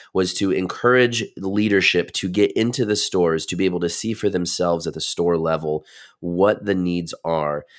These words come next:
because that's such a great way to really level the field between the corporate team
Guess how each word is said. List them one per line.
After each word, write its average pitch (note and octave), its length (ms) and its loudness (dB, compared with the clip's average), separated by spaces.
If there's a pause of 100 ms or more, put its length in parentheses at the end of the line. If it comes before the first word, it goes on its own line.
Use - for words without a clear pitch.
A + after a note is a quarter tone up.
(220)
because A#2+ 220 0
that's C3+ 100 2
such E3+ 160 2
a E3 60 2
great A2 260 4
way F#2 300 6
to F#2 160 -2
really F2 240 2
level F#2 500 4
the F2 140 -2
field E2 500 0
between - 260 -6
the D#2+ 60 -4
corporate D#2 400 -4
team D#2 260 -8